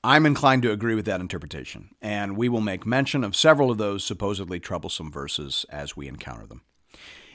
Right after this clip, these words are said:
Hear now the word of the Lord, beginning at verse one. Now, before the feast of the Passover, when Jesus knew that his hour had come to depart out of this world to the Father,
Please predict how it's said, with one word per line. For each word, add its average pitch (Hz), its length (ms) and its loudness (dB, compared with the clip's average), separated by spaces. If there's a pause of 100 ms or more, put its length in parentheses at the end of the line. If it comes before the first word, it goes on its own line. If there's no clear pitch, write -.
(140)
Hear 196 280 6
now 170 200 10
the 151 100 8
word 127 160 6
of 120 40 0
the 107 80 -4
Lord, 107 280 0
beginning 101 360 -4
at 92 60 -10
verse 90 220 -8
one. 69 280 -12 (1200)
Now, 135 340 6
before 135 360 6
the 156 100 4
feast - 300 2
of 117 40 -2
the 98 60 -2
Passover, 110 640 -2 (460)
when 131 280 6
Jesus 139 440 6
knew 123 260 4
that 101 160 0
his 104 200 -2
hour 113 360 4
had 90 240 -6
come 87 440 -2
to - 100 -8
depart 120 480 2
out 117 180 4
of 110 80 -2
this 95 180 -8
world 104 340 -4
to 82 80 -12
the 76 100 -10
Father, 101 460 2